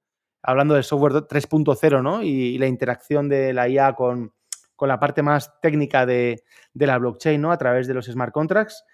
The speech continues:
y la verdad es que estuvo genial. La charla de Antonio yo creo que gustó muchísimo,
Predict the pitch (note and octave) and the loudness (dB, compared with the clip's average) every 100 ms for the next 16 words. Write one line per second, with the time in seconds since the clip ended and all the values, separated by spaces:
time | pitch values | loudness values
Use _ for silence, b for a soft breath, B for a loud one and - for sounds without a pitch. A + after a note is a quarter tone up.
0 | b b b - C#3 C3+ C3+ B2 B2+ - | b b b -2 2 2 0 -2 -6 -6
1 | A#2 A2+ G2 A2 - C3+ B2+ B2+ C3+ C#3 | -6 -6 -8 -10 -4 0 0 0 0 0
2 | C#3+ - A#2+ B2+ C3 C3 A2 - C#3 A#2 | -2 -4 -6 -4 -2 -4 -6 -2 -2 -2
3 | D3 - G#3 | -6 -4 -6